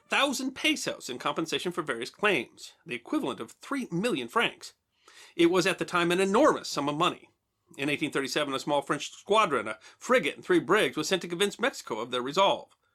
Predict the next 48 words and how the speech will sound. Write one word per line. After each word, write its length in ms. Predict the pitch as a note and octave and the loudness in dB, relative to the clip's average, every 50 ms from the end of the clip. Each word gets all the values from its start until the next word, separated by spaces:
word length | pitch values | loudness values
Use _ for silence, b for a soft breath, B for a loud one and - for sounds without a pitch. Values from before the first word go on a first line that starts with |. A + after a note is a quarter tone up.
| b b b b b b b b | b b b b b b b b
They 100 | G#3 G#3 | -4 -2
anchored 240 | C4 C#4+ D#4+ C4+ A#3 | -2 0 0 2 2
off 180 | A#3+ A3+ - - | 2 0 0 -4
Veracruz 720 | F3+ F3 G3+ F#3+ F3+ - - G#3 G3+ E3+ C3 G#2+ - - - | 0 2 2 2 2 0 2 6 6 6 4 2 -6 -8 -14
and 120 | C3+ B2 A#2 | -12 -8 -6
blockaded 380 | C#3 D3 - F#3 D#3+ F3 E3+ | -6 -4 -2 -2 -2 -2 -2
the 60 | F3+ | -4
port 320 | E3 - - A3+ E3+ B2 C3+ | -4 0 2 2 2 2 0
essentially 420 | B2+ - D3 A#2+ - D3+ D#3 - | -2 -4 -4 -4 -4 -6 -6 -6
unopposed, 800 | C3 C3 - - - - B3 G3+ C3+ G#2 - - - - - - - | -6 -8 -8 -6 0 2 2 2 2 0 -4 -10 -16 -16 -16 -14 -6
capturing 400 | - C3+ - - D3 C3 C3 - _ - | -6 -6 -4 -4 -6 -6 -6 -8 _ -2
thirty-six 520 | G3 F#3 F3 F3 F3 - G#3+ - - - | 0 0 0 0 0 -2 -4 -4 -4 -4
merchantmen. 420 | F#3+ G#3 - - C#3+ - A2 F2 _ _ _ _ _ _ _ _ _ _ _ _ _ b b b b b b - | -4 -4 -4 -4 -8 -8 -10 -14 _ _ _ _ _ _ _ _ _ _ _ _ _ b b b b b b -2
By 140 | F3+ F#3 F3 | 0 0 2
April 440 | F#3 G3 G#3+ - - D3 C3 C3 C3+ - | 2 0 0 2 0 -2 -2 -2 -2 -4
eighteen 260 | D3+ C#3+ - D3 C#3 | -6 -6 -6 -6 -6
thirty-eight, 420 | B2+ D3 C3 C3 C3+ C#3 C3+ A#2 | -4 -4 -4 -4 -4 -4 -4 -2
diplomatic 420 | - F#3+ F#3 A3 G#3+ G#3 G3 F#3 - | -4 -4 -4 -2 -2 -2 -2 -2 -4
relations 380 | F3 D3+ D3 D3 - D#3+ D3+ | -4 -4 -4 -4 -4 -4 -4
had 120 | - E3 E3 | -4 -4 -4
completely 420 | F#3 F3+ E3+ - C4+ - D#3+ D#3+ | -4 -6 -4 -4 -6 -2 -2 -4
broken 320 | C#3+ B2 C3 C3 - C#3+ C#3+ | -2 -2 -4 -4 -4 -4 -2
down. 300 | F3+ G3 F#3 D3 A2+ - _ _ _ _ | 0 2 2 0 -2 -4 _ _ _ _
The 80 | - - | -16 -12
Mexican 320 | G#2+ G#2+ - - F3+ - | -12 -12 -10 -12 -14 -10
Congress 360 | - - F#3+ F#3+ F3 E3+ - F3+ | -2 0 2 2 2 2 0 -2
refused 360 | E3+ - A3 A3 G#3+ F#3 - | -4 -4 -4 -6 -6 -6 -8
to 60 | - | -8
pay 140 | - F#3+ F#3 | -4 -4 -4
the 100 | E3 F3 | -4 -4
sum, 460 | - - D#4 D#4+ A#3 D3+ A#2 G2+ F#2+ | -2 2 4 4 4 4 2 0 -4
so 240 | - - C3+ C3+ B B B B B | -4 -2 -2 -2 B B B B B
France 280 | - - E3 E3+ D#3+ - | -2 0 0 0 0 -2
sent 180 | - F3+ - | -4 -2 -2
a 40 | F3 | 0
new 180 | D#3+ F3+ B3+ A#3+ | 0 0 0 0
force 340 | - - G#3+ E3+ C#3+ C#3 - | 0 2 4 4 4 0 -2
to 60 | - | -4
begin 200 | D#3+ D#3 F3+ F3+ | -2 0 0 0
a 40 | E3+ | 2
blockade 440 | F3+ F#3 F3+ - - - F3 E3+ | 2 2 2 2 2 0 0 0
of 60 | E3 F3 | 2 0
important 360 | E3+ E3+ - F#3 E3+ F3 E3+ | -2 2 0 0 0 0 -2
Mexican 340 | E3 E3 - _ - G3+ - | -4 -4 -6 _ -10 -10 -8
ports 300 | - C#3 A#2+ A#2+ - - | -4 -4 -4 -4 -6 -6
in 140 | - E3+ | -4 -2
the 80 | F3+ F#3 | -2 0
Gulf, 440 | E3+ B3 D4+ C4+ C#3+ - - - | 2 4 4 4 4 2 -2 -12